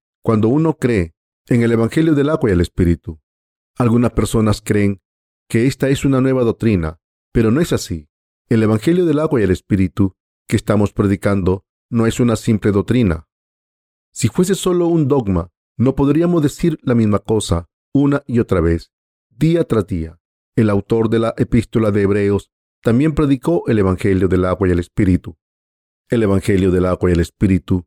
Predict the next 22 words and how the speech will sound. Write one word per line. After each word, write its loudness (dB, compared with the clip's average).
repetidamente, 0
en 2
todos -2
los -2
capítulos. -2
Este 0
Evangelio 0
del 0
agua -2
y 0
el 0
Espíritu 0
nunca 0
es -2
aburrido, 0
aunque 0
lo 2
prediquemos -2
un 2
millón 2
de 2
veces. -4